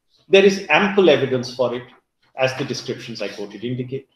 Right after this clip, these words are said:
But why has it been neglected? Perhaps because there was awareness of the Bengal famine and people modulated their behavior accordingly,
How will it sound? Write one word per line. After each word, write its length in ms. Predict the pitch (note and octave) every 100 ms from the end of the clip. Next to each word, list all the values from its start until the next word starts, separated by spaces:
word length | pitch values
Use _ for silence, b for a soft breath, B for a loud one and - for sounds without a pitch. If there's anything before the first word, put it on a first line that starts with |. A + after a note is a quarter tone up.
| _ _ _ _ _
But 160 | D#3 A2+
why 200 | C#3 E3+
has 200 | E3+ E3+
it 140 | E3
been 160 | D#3 D#3
neglected? 520 | D3+ D3+ D#3 - _ _ _ _ _ _ _ _ _ _ _ -
Perhaps 840 | C#3+ - A3+ - - - - _ _ _ -
because 280 | D#3 F#3+ F#3+
there 140 | F#3
was 160 | F3+ C#3+
awareness 500 | A#2+ C#3 E3+ F3 -
of 80 |
the 80 | E3
Bengal 380 | C#3+ C#3+ C#3+ C#3
famine 560 | - F#3+ F#3+ F3 F3 -
and 140 | C3
people 260 | B2+ B2 A#2
modulated 720 | A#2 C#3 D#3+ C#3 C3 C3+ A#2+
their 140 | A#2+
behavior 400 | A#2+ B2+ B2 A#2+
accordingly, 720 | A2+ B2+ A#2+ A#2+ A#2 A#2+ A#2+